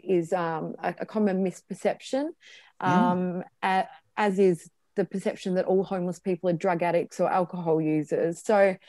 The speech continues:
Speaker 1: um, Alicia's a really good example of someone who has made a decision to leave her, her family home because her family home was not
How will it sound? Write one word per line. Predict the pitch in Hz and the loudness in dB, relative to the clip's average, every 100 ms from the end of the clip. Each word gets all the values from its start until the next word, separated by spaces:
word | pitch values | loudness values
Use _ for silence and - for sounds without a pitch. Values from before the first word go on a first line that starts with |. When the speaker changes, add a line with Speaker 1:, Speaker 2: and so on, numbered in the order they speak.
| - - - | -20 -12 -2
Speaker 1:
um, | 196 190 | 0 2
Alicia's | 220 220 247 - 220 | 4 6 4 2 0
a | |
really | 196 196 196 196 | 2 2 2 2
good | 190 | 0
example | 180 196 196 185 185 165 | -2 -4 -6 -6 -2 0
of | 170 | 0
someone | - 196 202 202 | -2 -4 -2 -4
who | 185 202 185 165 _ _ _ _ | 0 2 2 0 _ _ _ _
has | - 202 190 - | -2 0 0 -2
made | 214 208 208 | 0 2 2
a | 220 | -2
decision | 208 - 185 190 | -4 -4 -4 -4
to | 185 | -2
leave | 190 175 | -2 -2
her, | 180 196 180 | -4 -8 -6
her | 185 | -6
family | 185 190 180 | -4 -4 -4
home | 190 | -2
because | 180 190 - 196 190 | -2 -4 0 0 0
her | 180 170 196 | -2 -8 -4
family | 202 202 220 | -4 -2 -4
home | 208 202 | -2 -2
was | 170 | -4
not | 180 170 | -6 -6